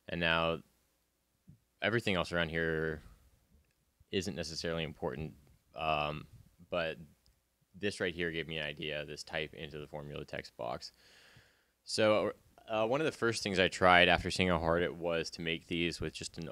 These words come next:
uh, audio editor, I tried to see if Serum could do something similar, and this is the problem I ran into.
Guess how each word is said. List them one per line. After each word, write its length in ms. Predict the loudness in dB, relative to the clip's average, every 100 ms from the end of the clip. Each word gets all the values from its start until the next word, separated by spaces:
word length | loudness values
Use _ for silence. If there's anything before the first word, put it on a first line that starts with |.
| -6
uh, 260 | 0 2 0 -6 -18 _ -20 _
audio 260 | -2 0 -2
editor, 420 | -4 -4 -4 -6 -10 -20 _ _ _ _ _ _ _ -8
I 60 |
tried 200 | -2 0
to 60 | 0
see 140 | -4
if 80 | -4
Serum 540 | -6 -6 -6 -6 -8 -18 -14
could 180 | -12 -6
do 280 | -6 -6
something 440 | -8 -10 -8 -8 -6
similar, 520 | -6 -6 -4 -4 -4 -12 -20 -20 _ _
and 180 | -12 -8
this 200 | -6 -4
is 100 | -6
the 100 | -8
problem 400 | -2 0 0 -4
I 100 | -8
ran 260 | -6 -6 -8
into. 480 | -10 -8 -8 -8